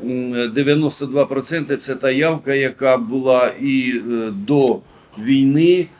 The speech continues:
яка була і в ті мирні часи, коли ми проводили. Це природний, е, фактор. Є різні причини, які не дали змогу дитині з'явитися, чи не дитині, а абітурієнтові з'явитися на Н М Т.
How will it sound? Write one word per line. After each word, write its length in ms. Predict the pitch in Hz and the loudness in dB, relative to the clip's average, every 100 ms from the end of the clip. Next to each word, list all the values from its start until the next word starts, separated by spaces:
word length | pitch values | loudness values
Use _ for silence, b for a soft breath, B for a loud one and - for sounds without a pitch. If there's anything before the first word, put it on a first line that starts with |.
| b b | b b
яка 320 | 117 120 131 127 | -10 -6 0 0
була 440 | 120 135 135 131 | 0 0 2 2
і 180 | 127 135 | 2 -2
в 80 | 131 | -2
ті 180 | 139 | -2
мирні 380 | 127 131 123 120 | 0 0 -2 -6
часи, 360 | 117 123 - 123 | -8 -8 -8 -10
коли 260 | 104 127 | -8 -6
ми 140 | 127 123 | -6 -6
проводили. 600 | 123 131 175 175 147 131 | -6 -2 -2 0 0 0
Це 220 | - 139 | 0 -4
природний, 800 | 131 147 160 151 135 104 120 123 | -2 0 2 2 2 0 -2 -2
е, 400 | 117 120 123 120 110 107 104 - | -4 -6 -4 -4 -4 -10 -12 0
фактор. 540 | 160 175 - 147 127 - B B B B - | 0 0 -2 -6 -6 -12 B B B B -6
Є 380 | 120 120 156 139 - | -4 0 2 2 -2
різні 380 | 143 143 113 131 | 0 0 0 -2
причини, 540 | 131 135 - 180 156 | -2 -4 -4 -2 0
які 280 | 139 - 135 | 0 -2 -2
не 140 | 135 | -2
дали 320 | 127 123 123 117 | 0 0 0 -4
змогу 460 | 110 131 123 120 | -4 -4 -4 -6
дитині 540 | 113 120 127 120 117 110 | -6 -8 -4 -2 -2 -2
з'явитися, 720 | 107 117 123 107 117 - 117 | -4 -4 -4 -6 -8 -10 -10
чи 180 | - | -6
не 200 | 120 113 | -4 -4
дитині, 460 | 104 - - 123 117 | 0 0 0 -2 -2
а 120 | 110 | -4
абітурієнтові 880 | 107 110 113 113 120 117 104 110 110 | -4 -8 -10 -6 -2 -4 -6 -10 -12
з'явитися 640 | 98 113 113 101 101 107 | -10 -10 -8 -12 -14 -12
на 140 | 104 110 | -10 -10
Н 120 | 107 | -12
М 100 | 113 | -14
Т. 220 | 107 170 | -4 -4